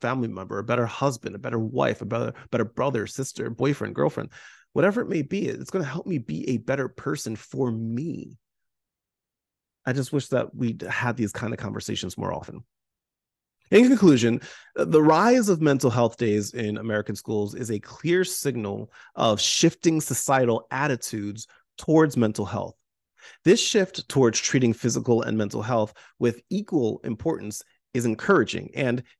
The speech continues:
if executed properly, it promises a brighter future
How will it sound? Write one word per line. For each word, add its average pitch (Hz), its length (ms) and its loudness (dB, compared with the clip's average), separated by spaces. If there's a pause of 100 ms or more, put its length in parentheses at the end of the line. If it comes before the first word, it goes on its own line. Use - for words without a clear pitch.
if 123 200 -2
executed 147 600 -4
properly, 104 720 -2 (560)
it 143 160 2
promises 196 500 2
a 113 60 2
brighter 147 460 -4
future 117 520 -6